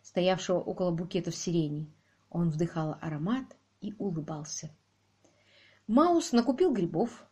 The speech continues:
побегов папоротника, флоридской кукурузы, калифорнийской клубники. Журналист изумился, услышав, как он торгуется,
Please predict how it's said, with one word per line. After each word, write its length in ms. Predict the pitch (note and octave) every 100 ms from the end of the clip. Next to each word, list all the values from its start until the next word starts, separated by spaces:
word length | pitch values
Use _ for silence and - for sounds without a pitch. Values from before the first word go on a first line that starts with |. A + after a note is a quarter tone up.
| _
побегов 480 | - F3+ D4+ G#3 E3
папоротника, 760 | - D#3 D3+ G3 G3 G#3+ A3 G#3+ - _ _
флоридской 560 | - F#3 C#4 - - E3
кукурузы, 720 | E3 D#3 D3 C#3+ C#3+ A#3 C4+ _ _ _
калифорнийской 720 | - F#3+ G#3+ A#3+ B3+ D4+ - C4
клубники. 600 | A#3+ G3+ D3+ - - - _ - - - _ _ _ -
Журналист 560 | E3+ D#3+ F3 A#3 A#3
изумился, 640 | G#3 G3 A3 F#4+ F#4+ -
услышав, 520 | - E3+ - A#3+ A3 -
как 220 | F#3+ F#3+
он 100 | E3+
торгуется, 800 | E3 C#3+ F3+ F4 E4+ - D3